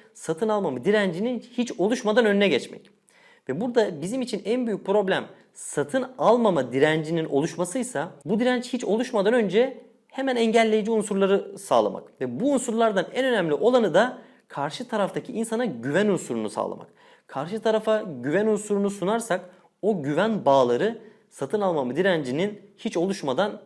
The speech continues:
engelleyecektir arkadaşlar. Bir önceki videolarımızda da paylaşmıştım. Bu direncin oluşmamasıyla alakalı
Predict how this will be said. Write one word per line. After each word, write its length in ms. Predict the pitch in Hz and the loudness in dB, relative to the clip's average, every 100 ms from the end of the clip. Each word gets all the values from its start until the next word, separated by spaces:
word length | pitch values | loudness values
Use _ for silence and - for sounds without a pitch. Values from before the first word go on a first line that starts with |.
| - | -4
engelleyecektir 760 | 139 139 139 131 127 131 113 | 0 4 4 2 -2 -2 -4
arkadaşlar. 480 | 101 101 98 - - 123 _ | -8 -6 -10 -10 -18 -18 _
Bir 120 | 208 | 0
önceki 280 | 202 196 202 | 0 -2 -2
videolarımızda 480 | 196 190 190 185 185 | 0 2 2 0 -2
da 80 | 175 | 2
paylaşmıştım. 600 | 180 185 185 170 123 - - - _ - | 4 2 0 -8 -8 -12 -20 -20 _ -4
Bu 200 | 190 156 | -2 2
direncin 360 | 170 180 175 | 2 2 0
oluşmamasıyla 680 | 170 175 180 170 160 180 170 | -2 -2 -2 -4 -2 0 2
alakalı 540 | 170 160 156 147 165 | 2 2 0 0 0